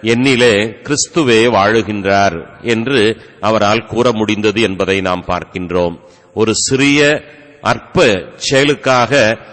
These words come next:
மனித கூட்டம் நம்மை புகழுகின்ற பொழுது, பல நேரங்களிலே நாம் பெருமைப்படுகின்றோம். அந்த பெருமையை நமக்கே ஏற்றுக்கொள்ள விளைகின்றோம். அப்படி நாம் செய்ய விளைகின்ற பொழுது,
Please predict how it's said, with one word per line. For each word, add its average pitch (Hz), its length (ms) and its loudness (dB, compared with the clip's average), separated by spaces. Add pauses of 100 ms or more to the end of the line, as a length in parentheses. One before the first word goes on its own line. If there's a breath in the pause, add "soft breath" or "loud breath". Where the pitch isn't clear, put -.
(200 loud breath)
மனித 143 320 2
கூட்டம் 139 400 -2
நம்மை 113 280 0
புகழுகின்ற 127 600 0
பொழுது, 113 540 0 (380 loud breath)
பல 139 220 2
நேரங்களிலே 117 840 2 (140)
நாம் 107 300 -2
பெருமைப்படுகின்றோம். 101 1000 0 (440 loud breath)
அந்த 139 220 0
பெருமையை 156 680 2
நமக்கே 131 640 0
ஏற்றுக்கொள்ள 123 600 0
விளைகின்றோம். 95 720 0 (400 loud breath)
அப்படி 113 600 -2 (260 loud breath)
நாம் 110 300 0
செய்ய 131 440 0
விளைகின்ற 117 520 0
பொழுது, 117 500 0